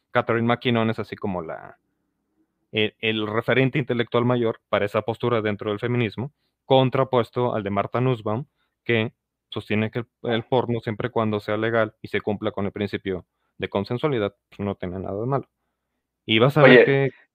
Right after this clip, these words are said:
Speaker 1: que hay desconocimiento del feminismo académico. Ahí le, le falta a las propias autoras feministas académicas el dar a conocer más su contenido.
Speaker 2: En, en todos lados pasa eso, y de hecho ahorita me, me acabas de, de, de, de, de acordar.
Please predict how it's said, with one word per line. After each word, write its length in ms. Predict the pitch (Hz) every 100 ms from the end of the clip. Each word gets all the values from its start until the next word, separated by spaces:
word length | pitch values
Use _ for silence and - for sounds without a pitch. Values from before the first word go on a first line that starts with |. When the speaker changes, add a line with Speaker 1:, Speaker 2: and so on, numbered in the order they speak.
| _
Speaker 1:
que 60 | 143
hay 80 | 185
desconocimiento 800 | 254 139 123 131 190 233 101 -
del 140 | 117
feminismo 440 | 139 131 143 151 147
académico. 560 | 127 127 151 - 95 -
Ahí 100 | 120
le, 100 | 156
le 140 | - 127
falta 300 | 165 170 170
a 20 |
las 100 | -
propias 260 | 120 110 123
autoras 300 | 113 110 113
feministas 360 | 107 101 104
académicas 460 | 117 135 120 98 127 - -
el 120 | 104
dar 140 | 156
a 60 | 170
conocer 340 | 113 104 104
más 340 | 101 80 - _ _ _
su 240 | - 123
contenido. 540 | - 113 107 110 104 - _ _ _ _ _ _ _ _ _ _
Speaker 2:
En, 200 | 143 143 165
en 120 | 151
todos 200 | 156 185
lados 300 | 170 175 -
pasa 240 | 147 143
eso, 260 | 143 - 131
y 120 | 120
de 140 | 120 120
hecho 180 | 120
ahorita 260 | 147 127 139
me, 160 | 135 120
me 120 | 120
acabas 340 | 113 123 127
de, 160 | 127 113 -
de, 180 | 120 117
de, 140 | 117
de, 180 | 110 110
de 320 | 110 107 107 107 113
acordar. 420 | - 117 120 135